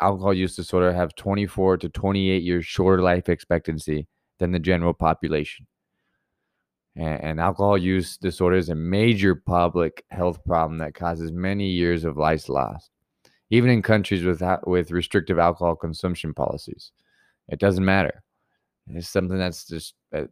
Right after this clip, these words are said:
that they shove into us, and, and it's taking years off of our life. Goes right along with your health. Another study showed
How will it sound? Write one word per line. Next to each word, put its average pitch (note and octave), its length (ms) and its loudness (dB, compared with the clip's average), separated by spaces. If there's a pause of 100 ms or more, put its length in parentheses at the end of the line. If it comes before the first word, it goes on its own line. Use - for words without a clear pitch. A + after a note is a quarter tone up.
that D#2+ 120 -14
they E2 120 -4
shove F#2 320 0
into F#2+ 300 2
us, G2+ 200 -2 (120)
and, D#2 420 -4
and D#2 500 -6 (300)
it's - 140 -8
taking D#2+ 300 -4
years D#2+ 200 -2
off D2+ 140 2
of D2 80 -8
our D#2 120 0
life. G#1 360 -6 (560)
Goes E2+ 220 2
right E2+ 180 4
along F2+ 280 4
with D#2+ 220 -2
your D2+ 100 -6
health. - 400 -10 (2000)
Another F#2+ 260 2
study G2 300 4
showed F#2+ 500 4